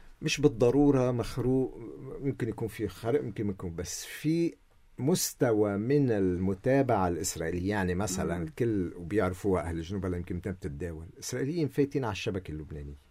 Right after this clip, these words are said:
Speaker 1: فايتين عندهم
Speaker 2: امبارح
Speaker 1: قدرة،
Speaker 2: واضح
Speaker 1: قدرة،
Speaker 2: البيان اللي
Speaker 1: قدرة،
Speaker 2: أصدره حزب الله عن الكاميرات ال-،
Speaker 1: وقدرة على
Speaker 2: الخاصة
Speaker 1: الاتصال، قدرة على
Speaker 2: إنه
Speaker 1: الاتصال،
Speaker 2: يوقفوها.
Speaker 1: قدرة على المراقبة. كيف تم استهداف إنه الإسرائيليين،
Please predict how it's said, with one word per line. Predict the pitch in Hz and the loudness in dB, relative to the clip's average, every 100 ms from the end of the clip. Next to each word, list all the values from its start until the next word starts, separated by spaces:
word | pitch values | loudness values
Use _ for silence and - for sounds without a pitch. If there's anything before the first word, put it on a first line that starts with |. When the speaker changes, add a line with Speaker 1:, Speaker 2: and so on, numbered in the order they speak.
| _ _ - _ | _ _ -20 _
Speaker 1:
فايتين | - 90 - - | -8 -8 -8 -8
عندهم | 76 110 113 | -4 2 4
Speaker 2:
امبارح | 269 - 285 | 6 8 8
Speaker 1:
قدرة، | 254 254 | 8 6
Speaker 2:
واضح | 269 254 | 4 6
Speaker 1:
قدرة، | 139 - 123 | 4 6 4
Speaker 2:
البيان | 262 | 4
اللي | 254 | 2
Speaker 1:
قدرة، | 139 135 131 | 4 6 6
Speaker 2:
أصدره | 123 220 | 4 2
حزب | 214 214 220 | 0 -4 -2
الله | 233 | 0
عن | 202 | 0
الكاميرات | 208 220 208 214 214 202 202 | 0 -2 -2 0 -2 -2 -4
ال-، | |
Speaker 1:
وقدرة | 180 180 151 139 139 | -2 4 4 8 8
على | 131 131 | 8 8
Speaker 2:
الخاصة | 127 123 160 | 6 6 6
Speaker 1:
الاتصال، | 135 - 131 117 | 6 4 2 2
قدرة | - 139 131 | 2 4 6
على | 120 113 | 6 4
Speaker 2:
إنه | 113 | 4
Speaker 1:
الاتصال، | 208 - 123 113 | 2 4 4 4
Speaker 2:
يوقفوها. | 101 | 2
Speaker 1:
قدرة | - 131 131 | 2 4 6
على | 120 120 | 6 6
المراقبة. | 117 117 117 95 95 | 6 6 6 2 0
كيف | 117 139 | 0 0
تم | 147 139 | 2 0
استهداف | 110 - 107 104 120 - - - - _ - - | -2 -4 -4 2 0 0 -12 -20 -20 _ -16 -4
إنه | 92 92 | -2 0
الإسرائيليين، | 87 - - 92 90 92 98 98 110 101 78 | -2 -4 -4 -2 -2 0 0 0 2 0 -2